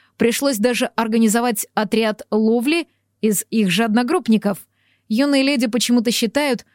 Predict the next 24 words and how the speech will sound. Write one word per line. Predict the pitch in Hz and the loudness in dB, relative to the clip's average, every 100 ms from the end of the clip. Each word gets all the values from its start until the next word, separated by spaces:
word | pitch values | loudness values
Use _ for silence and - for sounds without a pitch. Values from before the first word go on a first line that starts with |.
| _ _ | _ _
что | - 247 | -6 -2
если | 277 320 247 | 0 0 0
тебе | 214 220 240 | 0 2 2
нет | 226 226 220 - - | 4 2 -2 -8 -2
тридцати, | 233 226 - 214 - 254 330 - _ _ _ | 0 0 -2 -4 -2 -2 -2 -6 _ _ _
ты | 339 | -2
не | 285 | 0
помолвлен | 214 220 214 233 196 220 208 - | 2 2 2 0 2 0 0 2
и | 220 | 4
не | 208 | 4
женат, | 175 202 226 330 - _ _ _ | 2 2 2 0 -8 _ _ _
то | 294 | -2
непременно | 285 247 302 311 349 294 | 0 0 0 0 -2 0
обязан | 247 247 214 226 | 2 2 0 -2
упасть | 254 208 254 240 - | -2 -2 -2 -4 -4
к | 254 | -4
их | 233 | 0
ногам | 240 247 262 330 196 _ _ - | 2 2 2 0 -2 _ _ -4
и | |
отвести | 202 190 202 - 247 | -2 0 -2 -2 -2
в | - | -4
храм». | - 330 226 160 _ _ _ _ _ _ _ _ _ | -4 -2 -2 -4 _ _ _ _ _ _ _ _ _
«Всех | - - 254 190 | -6 -2 -2 -4
сразу?» — | - 262 277 302 240 196 | -4 -2 -2 -2 -2 -4